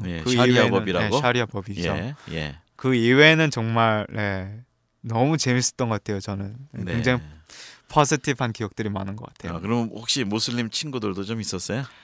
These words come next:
Speaker 2: 네, 같이, 어, 같이 다니는 몇 명, 어, 친구들이 있었고요. 제가 이제 방학 때 부모님 사역하시는 데 돌아가면은, 네, 무슬림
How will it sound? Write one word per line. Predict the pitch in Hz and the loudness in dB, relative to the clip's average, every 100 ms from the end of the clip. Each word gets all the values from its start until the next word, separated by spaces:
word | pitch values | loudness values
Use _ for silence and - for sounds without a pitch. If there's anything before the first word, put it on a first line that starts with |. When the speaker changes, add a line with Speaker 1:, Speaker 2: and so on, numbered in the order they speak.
| - - _ - | -20 -20 _ 0
Speaker 2:
네, | 143 147 123 | 4 6 4
같이, | 120 - - 156 151 147 147 | 0 -8 -4 0 0 0 -4
어, | - 113 107 98 90 - _ _ _ - | -4 -2 -2 -4 -12 -20 _ _ _ -16
같이 | 131 - - | -12 -10 -6
다니는 | 113 117 120 113 | -4 -2 -2 -4
몇 | 101 | -4
명, | 110 110 107 98 | -4 -4 -6 -10
어, | 104 101 95 101 | -10 -8 -8 -10
친구들이 | - 135 117 110 | -10 -6 -6 -4
있었고요. | 98 - 101 - 110 104 92 | -6 -6 -8 -6 -4 -4 -2
제가 | 120 120 131 - | 2 6 6 4
이제 | 113 110 | -4 -6
방학 | 120 113 120 - | 0 2 0 -2
때 | 123 113 107 - - _ _ | -2 0 -4 -6 -14 _ _
부모님 | - 120 117 113 | -2 0 2 0
사역하시는 | 110 123 - 120 120 | -2 -6 -6 -8 -8
데 | 110 | -6
돌아가면은, | 107 104 107 104 110 127 - - - - _ | -8 -8 -10 -8 -6 -6 -8 -20 -20 -20 _
네, | 110 101 | -6 -4
무슬림 | 101 98 113 113 107 104 107 | -4 -2 2 2 2 -2 -6